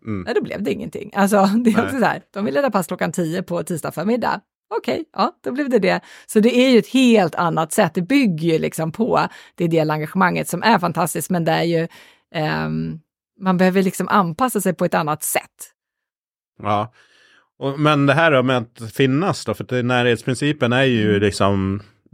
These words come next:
Speaker 1: den kanske starkaste,
Speaker 2: Mm.
Speaker 1: liksom. Eh, sådär. Eh, vad, hur tänker ni kring, kring det att finnas på fler ställen, helt enkelt?
Speaker 2: Mm. Nej, men det vi gör är att vi försöker ju,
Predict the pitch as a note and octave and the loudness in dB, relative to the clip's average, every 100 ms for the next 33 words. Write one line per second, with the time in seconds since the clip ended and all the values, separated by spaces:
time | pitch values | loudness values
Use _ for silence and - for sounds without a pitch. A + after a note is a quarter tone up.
0 | - G#2+ F#2+ G#2 F#2 G2 - _ G#2+ G2 | -20 -8 -2 0 0 -4 -8 _ -4 -2
1 | G#2+ - F#2+ F2+ - F#2 - G2+ A2+ G#2 | -4 -2 0 0 0 -4 -2 -2 -2 -4
2 | - G2+ - E2 F2 A#2 - G2+ F#2+ G2+ | -6 -6 -4 -6 -6 -8 -8 -4 -2 -2
3 | G#1 G#1+ G2+ G#2 G#2 F2 F#2+ - G2+ G2 | -2 -4 -4 0 0 2 0 0 0 2
4 | G2 G2 G#2 G#2 A2 A2+ A#2+ - F#2 F2+ | 0 0 0 0 0 0 0 0 0 -2
5 | - G2 F2+ F#2+ F#2+ - F2+ F2+ F#2 F2+ | 0 0 0 -4 -6 -8 -6 -4 -2 -2
6 | F2+ - - _ _ _ _ _ _ _ | -4 -10 -20 _ _ _ _ _ _ _
7 | _ - B2 B2 C3+ - B2+ B2+ G#2+ - | _ -2 0 2 0 -2 -2 0 0 2
8 | A#2+ C3+ G2+ G#2 F#2+ F2+ G2 G3+ A3+ - | 2 2 -2 -4 -6 -4 0 0 -2 -6
9 | _ _ _ _ _ - F#3 A3 G#3+ G3 | _ _ _ _ _ -4 2 4 4 4
10 | G3+ B3+ G#3 F3+ F3 F#3+ G3+ G#3 F#3 - | 4 4 2 2 2 0 -2 0 -2 0
11 | F3+ F3 | -2 -2